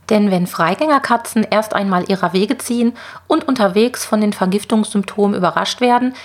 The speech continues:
geht wertvolle Zeit verloren, um ihnen rechtzeitig helfen zu können. Außerdem kann es sein, dass deine Katze den Weg nicht mehr nach Hause schafft, sich versteckt und du ihr deshalb nicht mehr helfen kannst.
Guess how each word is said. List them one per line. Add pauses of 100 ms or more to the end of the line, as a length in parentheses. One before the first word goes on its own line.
(140)
geht
wertvolle
Zeit
verloren, (220)
um
ihnen
rechtzeitig
helfen
zu
können. (540)
Außerdem
kann
es
sein, (220)
dass
deine
Katze
den
Weg
nicht
mehr
nach
Hause
schafft, (200)
sich
versteckt (240)
und
du
ihr
deshalb
nicht
mehr
helfen
kannst.